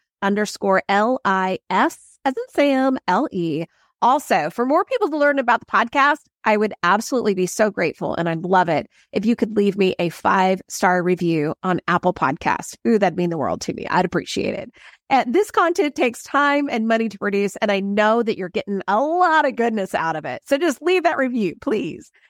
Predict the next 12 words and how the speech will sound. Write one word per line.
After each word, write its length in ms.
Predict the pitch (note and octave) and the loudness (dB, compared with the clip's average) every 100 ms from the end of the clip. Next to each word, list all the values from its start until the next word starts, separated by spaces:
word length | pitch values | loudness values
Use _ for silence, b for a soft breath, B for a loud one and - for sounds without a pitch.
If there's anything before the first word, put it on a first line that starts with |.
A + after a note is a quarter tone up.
| b | b
And 140 | C#4+ D#4+ | 0 2
in 80 | |
the 80 | E4+ | 2
meantime, 500 | E4+ E4 C#4+ A3 - | 2 0 0 -2 -2
have 220 | C4+ C#4+ | 0 0
a 180 | D#4 C4+ _ | 0 -2 _
fabulous 540 | - B3 C4 B3+ C4 - | 0 2 2 0 -2 -2
day 300 | F3+ B2+ - _ _ | -4 -4 -10 _ _
and 160 | A3+ A#3 | -4 -2
continue 480 | B3+ - C4 B3+ C4 | -4 -2 0 2 2
to 100 | D4 | 0
have 440 | - G3+ E3+ | 2 2 2